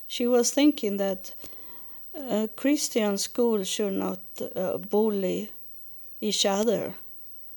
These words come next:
So she come to that sect.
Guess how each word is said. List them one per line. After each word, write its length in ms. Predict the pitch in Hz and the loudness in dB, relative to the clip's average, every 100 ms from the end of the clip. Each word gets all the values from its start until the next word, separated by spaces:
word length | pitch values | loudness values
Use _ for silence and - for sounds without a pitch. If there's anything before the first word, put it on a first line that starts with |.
| - | -14
So 300 | - 262 233 | -2 4 4
she 280 | 226 262 226 | 4 0 -2
come 440 | - 294 247 269 | 0 2 4 2
to 220 | - 277 | 2 2
that 260 | 202 190 175 - | 2 0 -4 -8
sect. 920 | - - - - 254 - - - - | -10 -2 2 4 2 -2 -12 -12 -12